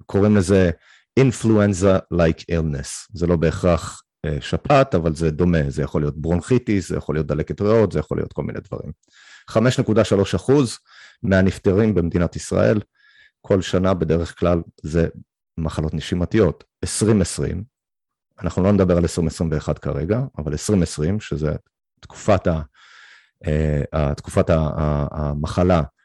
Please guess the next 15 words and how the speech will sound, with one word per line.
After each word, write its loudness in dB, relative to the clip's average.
שכביכול 0
אמרו 4
לנו 0
שנפטרו -2
איקס 0
אנשים, -2
ארבעת 0
אלפים -4
ומשהו -4
איש, -2
אני -10
חושב -16
שבשנה -8
הראשונה -6
נפטרו, -8